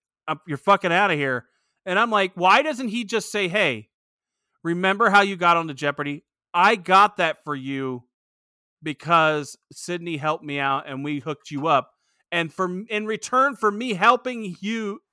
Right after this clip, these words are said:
you get there, I have to do this. This is what I have to do to pay this debt back.'" Why didn't sh-, why didn't he just tell her that rather than sit back and, and, and just let her railroad him out, unless he wanted it to end?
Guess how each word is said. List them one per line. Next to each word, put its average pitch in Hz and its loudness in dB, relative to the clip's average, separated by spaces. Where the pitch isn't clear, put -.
you 180 -2
get 196 -6
there, 180 0
I 185 4
have 175 0
to 170 -6
do 170 -6
this. 131 -8
This 180 -14
is 165 -16
what 190 0
I 165 0
have 156 0
to 139 -18
do 143 -6
to 156 -16
pay 170 -6
this 151 -10
debt 139 -6
back.'" 214 -2
Why 220 6
didn't 214 -6
sh-, - -12
why 196 4
didn't 254 -8
he 233 -4
just 208 -6
tell 240 2
her 180 2
that 131 0
rather 190 4
than 165 -4
sit - -8
back 190 2
and, 165 -6
and, 165 -8
and 175 -6
just 151 -10
let 156 2
her 170 2
railroad 156 2
him 143 -2
out, 170 4
unless 226 2
he 226 -8
wanted 165 0
it 131 -8
to - -16
end? 107 -14